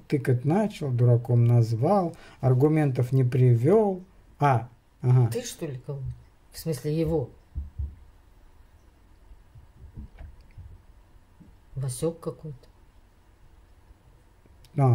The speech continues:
Speaker 1: он, смотри, смотри, ты с этими понятиями лучше в тюрьму не попадай. Ой, ой, ой, ой, ой, ой, вообще.
Speaker 2: Ну, вот видишь, это нормально, Васёк. Он тебе, может, какой-то ты Васёк у него.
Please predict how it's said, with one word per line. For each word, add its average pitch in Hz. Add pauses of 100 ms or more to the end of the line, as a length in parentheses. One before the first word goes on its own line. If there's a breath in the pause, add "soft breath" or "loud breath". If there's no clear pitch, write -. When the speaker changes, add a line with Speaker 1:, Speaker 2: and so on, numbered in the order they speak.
(120)
Speaker 1:
он, 135
смотри, 127
смотри, 120 (300 loud breath)
ты 143 (200 loud breath)
с -
этими 143
понятиями 143
лучше 135
в 123
тюрьму 127
не 123
попадай. 110 (1900 loud breath)
Ой, 156
ой, 127
ой, 117
ой, -
ой, 110
ой, 104
вообще. 107 (100)
Speaker 2:
Ну, 185
вот 113
видишь, 220
это 214
нормально, 190
Васёк. 175 (120)
Он 156
тебе, 165
может, 156
какой-то 170
ты 156
Васёк 147 (460)
у 147
него. 143